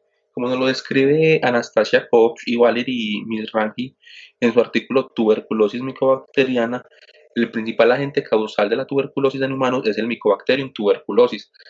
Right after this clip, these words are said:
Como les mencioné al inicio, pues, de,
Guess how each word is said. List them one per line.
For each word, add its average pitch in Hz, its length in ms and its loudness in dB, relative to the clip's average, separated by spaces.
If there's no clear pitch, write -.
Como 120 220 -2
les 117 140 -2
mencioné 120 280 -4
al 120 60 -2
inicio, 147 400 -6
pues, 135 720 0
de, 135 600 2